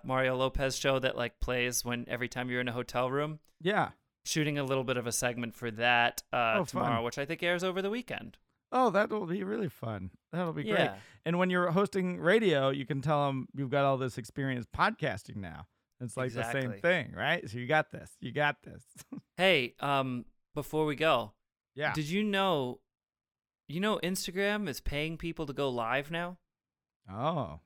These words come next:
Speaker 2: it's like
Speaker 1: You don't
Speaker 2: they're
Speaker 1: have to have a certain amount of anything, or it has nothing to do with verification. You just have to, like, sign up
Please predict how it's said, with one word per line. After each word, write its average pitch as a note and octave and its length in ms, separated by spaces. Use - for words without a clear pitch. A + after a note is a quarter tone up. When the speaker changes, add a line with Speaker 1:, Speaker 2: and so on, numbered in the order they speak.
Speaker 2:
it's B2 160
like C3 120
Speaker 1:
You D#3 60
don't F3+ 160
Speaker 2:
they're F3+ 80
Speaker 1:
have F#3 140
to F3 100
have E3+ 180
a D3 60
certain F3 400
amount E3 400
of C#3 120
anything, D#3+ 920
or A#2 240
it A#2 140
has C3 200
nothing D3+ 240
to D#3 80
do D3+ 100
with D3+ 160
verification. D3+ 920
You C#3+ 100
just B2+ 160
have C#3+ 200
to, B2+ 360
like, A#2 260
sign C3 380
up C#3 200